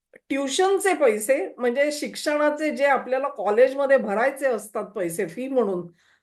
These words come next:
अ, ते पैसे तर खर्च करतातच, पण त्यांच्या वास्तव्याचा खर्च सुद्धा ते तिथे उचलत असतात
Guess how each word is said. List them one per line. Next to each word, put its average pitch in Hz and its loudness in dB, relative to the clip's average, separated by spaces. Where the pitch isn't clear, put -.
अ, 190 0
ते 294 0
पैसे 277 0
तर 269 0
खर्च 226 0
करतातच, 247 0
पण 269 -6
त्यांच्या 214 0
वास्तव्याचा 254 2
खर्च 240 -6
सुद्धा 208 0
ते 226 4
तिथे 262 2
उचलत 240 0
असतात 220 -2